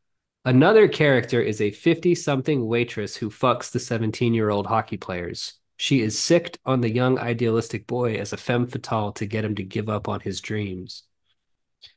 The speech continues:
I want this story to have metaphors for the struggle between good old-fashioned fun and the injection of corporate interests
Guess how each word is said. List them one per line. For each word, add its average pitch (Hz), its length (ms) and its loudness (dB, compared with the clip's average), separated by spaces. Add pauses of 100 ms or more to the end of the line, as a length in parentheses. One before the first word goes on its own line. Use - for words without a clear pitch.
(140)
I 127 40 -2
want 135 140 0
this 143 180 2
story 117 260 2
to 110 80 0
have 107 280 0
metaphors 110 520 -2
for 107 140 -8
the 101 60 -10
struggle 117 420 0
between 104 400 -4
good 143 180 6
old-fashioned 147 600 2
fun 135 340 2
and 104 180 -6
the 104 120 -8
injection 120 520 -2
of 95 120 -6
corporate 117 420 -2
interests 113 600 -4